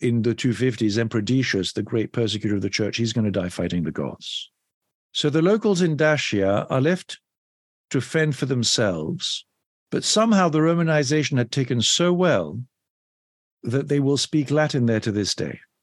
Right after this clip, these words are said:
And that country is Romania. They'll be surrounded by Slavs.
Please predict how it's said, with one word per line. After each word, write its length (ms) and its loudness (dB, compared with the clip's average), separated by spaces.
And 80 0
that 140 0
country 360 0
is 160 0
Romania. 1400 0
They'll 120 -2
be 100 -2
surrounded 500 0
by 140 2
Slavs. 760 0